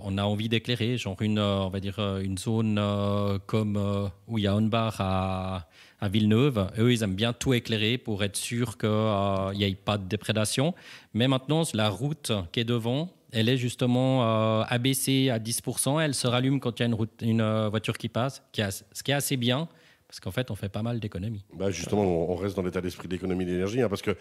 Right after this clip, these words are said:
Speaker 2: on sait quand même que les sources lumineuses des enseignes, on va dire, commerciales, sont grosse, grosse partie de la consommation, en tout cas de nuit. Et c'est vrai qu'au bout d'un moment, on se dit, pourquoi se faire de la pub, euh, entre minuit et cinq heures, quoi ?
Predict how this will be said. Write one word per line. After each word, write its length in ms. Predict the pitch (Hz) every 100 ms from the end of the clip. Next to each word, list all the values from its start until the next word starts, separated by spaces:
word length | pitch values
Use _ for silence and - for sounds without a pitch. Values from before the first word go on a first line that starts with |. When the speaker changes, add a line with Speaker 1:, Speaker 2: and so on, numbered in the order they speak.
| - -
Speaker 2:
on 60 | -
sait 160 | - 113
quand 120 | 123
même 140 | 127
que 120 | 120
les 100 | 101
sources 420 | 98 - 123 - - - - -
lumineuses 560 | 123 160 156 147 135
des 180 | 104 107
enseignes, 560 | 127 127 135 127 117 101 92
on 120 | 95
va 160 | 95 95
dire, 340 | 95 98 90
commerciales, 640 | 113 110 101 - 127 113 - - - _
sont 680 | - - - - 123 117 107 - _ _ _ _ - - -
grosse, 500 | - 117 135 127 -
grosse 340 | 120 113 120
partie 260 | - 98 110
de 80 | 98
la 60 |
consommation, 580 | 92 104 104 98 95 107
en 40 |
tout 80 | 95
cas 120 | 98
de 120 | 95 98
nuit. 260 | 107 127 - - -
Et 60 | -
c'est 120 | -
vrai 100 | 104
qu'au 80 | 92
bout 60 |
d'un 100 | 90
moment, 220 | 92 98 101
on 60 |
se 60 | 82
dit, 100 | 90
pourquoi 260 | - - 92
se 60 |
faire 120 | -
de 60 | 85
la 80 | 90
pub, 260 | - 98
euh, 160 | 85 80
entre 220 | 80 -
minuit 280 | 87 87 90
et 20 |
cinq 240 | 82 - 95
heures, 120 | 80
quoi ? 100 | -